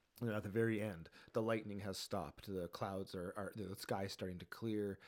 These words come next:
you know, the, the flooding went away, the people aren't dying in the hospital anymore.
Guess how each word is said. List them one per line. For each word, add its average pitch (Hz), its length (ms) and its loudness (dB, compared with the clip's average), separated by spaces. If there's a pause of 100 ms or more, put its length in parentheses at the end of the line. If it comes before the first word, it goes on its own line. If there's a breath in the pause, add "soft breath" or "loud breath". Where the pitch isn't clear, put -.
(240 loud breath)
you 113 80 0
know, 90 180 2
the, 85 140 0 (140 loud breath)
the 120 80 4
flooding 120 440 2
went 110 140 0
away, 104 400 2
the 90 240 -2
people 120 320 0
aren't 104 160 -2
dying 104 240 0
in 101 80 0
the 101 60 -2
hospital 101 460 -2
anymore. 80 420 -6